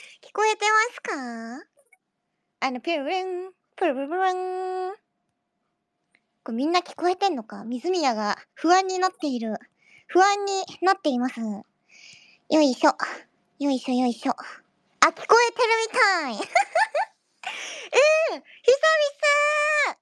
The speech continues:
<laughs> え、だってさ、なんかさ、配信をさ、休むとさ、な-、なんか緊張するね、なんか。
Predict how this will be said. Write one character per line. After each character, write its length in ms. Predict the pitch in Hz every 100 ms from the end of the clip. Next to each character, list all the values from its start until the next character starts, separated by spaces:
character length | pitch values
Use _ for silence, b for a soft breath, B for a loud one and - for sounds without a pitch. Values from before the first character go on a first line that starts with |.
| -
<laughs> 1800 | 622 587 571 719 906 740 932 - - _ _ _ _ _ - - - -
え、 120 | 269
だ 80 | 285
っ 100 | 302
て 120 | - 285
さ、 280 | 285 269
な 140 | 262 269
ん 60 |
か 100 | 240
さ、 260 | 254 262 254
配 140 | 320
信 80 | 392 - 427 415 415 403 415
を 40 | 403 403
さ、 760 | 403 359 269 240 240 247 277 _ _ _ -
休 320 | 247 254 392
む 120 | 359
と 140 | 302 240
さ、 280 | - 247 226
な-、 140 | 247 254
な 120 | 233 330
ん 20 |
か 80 | -
緊 220 | - 302
張 160 | 370
す 140 | 359 359
る 100 | 359
ね、 180 | 359 370
な 120 | 262
ん 40 |
か。 400 | 220 226 220 208